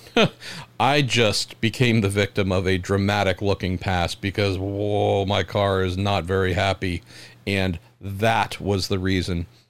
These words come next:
I was able to be passed. So it's kind of the improving your position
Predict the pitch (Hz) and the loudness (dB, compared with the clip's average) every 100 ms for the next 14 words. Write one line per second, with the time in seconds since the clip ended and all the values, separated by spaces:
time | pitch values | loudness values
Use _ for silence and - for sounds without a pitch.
0 | _ - 95 95 98 95 92 92 - 92 | _ -4 0 2 0 0 -2 -6 -2 -2
1 | 80 - - - 90 87 - _ _ - | -2 -6 -6 0 2 0 -4 _ _ -4
2 | 131 135 107 107 101 90 - _ 113 104 | 2 2 2 0 0 -2 -10 _ -6 -2
3 | - 143 139 135 113 - 107 110 120 - | 2 4 4 4 2 2 0 2 2 2
4 | 120 120 | 2 2